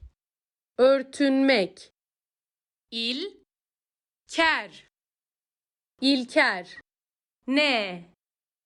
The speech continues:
Ri. Man. Neriman. Aşağıdaki hece ve sözcükleri dinle. Sen de birlikte oku. Yü. Rü.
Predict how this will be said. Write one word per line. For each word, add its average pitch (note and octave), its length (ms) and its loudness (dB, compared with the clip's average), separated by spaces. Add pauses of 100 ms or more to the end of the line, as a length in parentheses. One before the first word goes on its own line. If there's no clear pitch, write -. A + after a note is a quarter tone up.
(100)
Ri. B3 540 0 (680)
Man. A#3+ 680 -2 (640)
Neriman. C4+ 800 0 (2250)
Aşağıdaki C#4 800 -2
hece C4 320 0
ve G#3+ 120 -4
sözcükleri G#3+ 920 -4
dinle. F4 520 -2 (320)
Sen A3+ 440 -4
de C4+ 140 -2
birlikte E4+ 560 0
oku. D#4+ 480 0 (800)
Yü. C#4+ 520 2 (1040)
Rü. B3 580 0